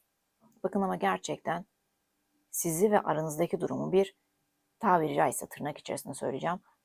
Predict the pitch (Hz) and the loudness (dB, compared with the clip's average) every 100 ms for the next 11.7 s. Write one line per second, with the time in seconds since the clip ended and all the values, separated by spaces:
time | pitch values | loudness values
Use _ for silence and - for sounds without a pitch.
0 | _ - - - 180 185 202 - 185 160 | _ -20 -8 0 2 2 -4 -2 0 2
1 | 156 160 156 151 143 - 85 - - 87 | 2 0 -2 -4 -6 -6 -6 -8 -6 -6
2 | 85 69 - - - - - - - _ | -4 -6 -8 -12 -12 -12 -12 -16 -18 _
3 | _ _ _ _ _ _ _ _ _ _ | _ _ _ _ _ _ _ _ _ _
4 | _ _ - - 151 139 170 180 - - | _ _ 0 0 -2 2 4 2 2 0
5 | - - - - _ _ _ _ _ _ | 0 -2 -10 -16 _ _ _ _ _ _
6 | _ _ _ _ _ - - 156 156 170 | _ _ _ _ _ -20 -6 2 8 8
7 | 165 147 - - - - - - _ _ | 8 4 -4 -8 -6 -8 -14 -20 _ _
8 | _ _ _ _ _ _ _ _ _ _ | _ _ _ _ _ _ _ _ _ _
9 | _ - _ _ - - _ _ _ _ | _ -20 _ _ -18 -18 _ _ _ _
10 | _ _ _ _ _ - _ _ _ _ | _ _ _ _ _ -20 _ _ _ _
11 | _ - 208 220 220 _ | _ -8 -2 0 -2 _